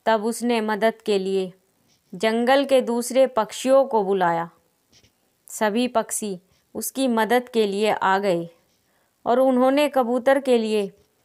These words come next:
घोंसला बनाना शुरू किया। पक्षियों ने अभी कबूतर को सिखाना शुरू ही किया था कि कबूतर ने बोला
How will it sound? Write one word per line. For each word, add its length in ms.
घोंसला 540
बनाना 480
शुरू 320
किया। 340
पक्षियों 500
ने 220
अभी 260
कबूतर 500
को 180
सिखाना 600
शुरू 320
ही 220
किया 300
था 220
कि 180
कबूतर 420
ने 220
बोला 420